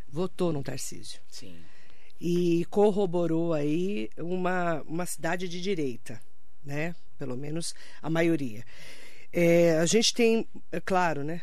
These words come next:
Speaker 1: O ano que vem, tem um ano aí pela frente pra poder, é, ter todo esse desen-, desenrolar, né? Mas com a diminuição do número de partidos, deve ficar, então, entre Caio Cunha, Rodrigo Valverde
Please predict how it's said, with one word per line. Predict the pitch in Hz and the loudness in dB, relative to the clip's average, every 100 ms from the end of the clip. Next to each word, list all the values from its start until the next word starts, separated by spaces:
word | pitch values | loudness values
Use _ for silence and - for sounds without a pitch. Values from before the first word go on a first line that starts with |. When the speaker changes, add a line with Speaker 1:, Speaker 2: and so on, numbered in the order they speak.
| - - | -4 -2
Speaker 1:
O | 151 | 0
ano | 165 170 | 0 0
que | 175 | -2
vem, | 139 165 190 185 151 120 117 - | 0 2 2 2 2 0 -2 0
tem | 165 | 2
um | 165 175 | 4 6
ano | 185 202 175 | 6 6 4
aí | 147 | 2
pela | 151 139 | 0 0
frente | - 143 147 - | 0 0 0 -2
pra | 147 | -4
poder, | - 139 143 147 - - - - | -2 -2 -2 -2 -4 -4 -4 -4
é, | 147 | -2
ter | 156 | -2
todo | 135 156 156 | 0 0 0
esse | 156 160 | -2 -2
desen-, | 143 143 175 165 151 | -2 0 0 2 0
desenrolar, | 139 143 135 165 156 165 151 123 107 | -2 -2 0 2 2 2 2 0 -2
né? | 135 156 190 - - - | -2 -2 -2 -4 -4 -2
Mas | 160 170 - | 2 2 2
com | - 240 240 - - - | 4 6 4 2 -2 -2
a | 175 | 0
diminuição | 180 180 180 - 233 | 0 0 0 0 0
do | 208 | 0
número | 185 165 151 | 0 0 -2
de | - | -2
partidos, | 147 139 - 156 139 139 - - - - - - - - - - 156 | -2 -2 0 0 0 -2 -2 -2 -4 -4 -4 -4 -4 -4 -4 -4 -4
deve | 139 185 202 180 | 0 2 2 0
ficar, | 185 - 160 143 | -4 -2 -2 -2
então, | 151 147 117 127 | -4 -4 -2 -2
entre | 139 139 113 - - - - - | -2 -4 -4 -4 -6 -4 -4 -4
Caio | - 175 214 | 0 2 2
Cunha, | 208 180 156 160 185 208 - - | 0 0 0 0 -2 -4 -4 -4
Rodrigo | - 139 175 208 | -2 -2 0 0
Valverde | 190 170 143 165 185 190 | 0 0 2 0 0 -2